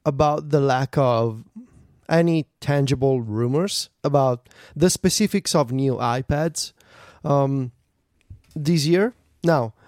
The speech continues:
I don't think last year the rumors mentioned the stuff like ProMotion, but, um, f-, I remember that there were rumors of, mm, ten point five, a new iPad form factor,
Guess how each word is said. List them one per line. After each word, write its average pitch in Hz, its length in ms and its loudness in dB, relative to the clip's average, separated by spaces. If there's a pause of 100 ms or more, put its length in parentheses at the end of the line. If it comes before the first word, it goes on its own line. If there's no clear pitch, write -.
(140)
I 160 140 4
don't 233 260 2
think 233 200 -2
last 185 380 0
year 123 280 0 (360)
the 156 160 2
rumors 170 440 2
mentioned 143 840 -2
the 127 680 -4
stuff - 300 -2
like 143 260 -2
ProMotion, 131 800 -4 (340)
but, 156 340 2
um, 175 120 0
f-, - 260 -14 (140)
I 180 160 2
remember 185 1000 2
that 139 400 0
there 147 120 0
were 139 200 2
rumors 202 440 2
of, 147 260 2
mm, 117 560 -8
ten 135 240 -2
point 123 260 -4
five, 185 800 2
a 117 100 -2
new 123 260 0
iPad 131 360 -2
form 190 360 -2
factor, 185 580 -2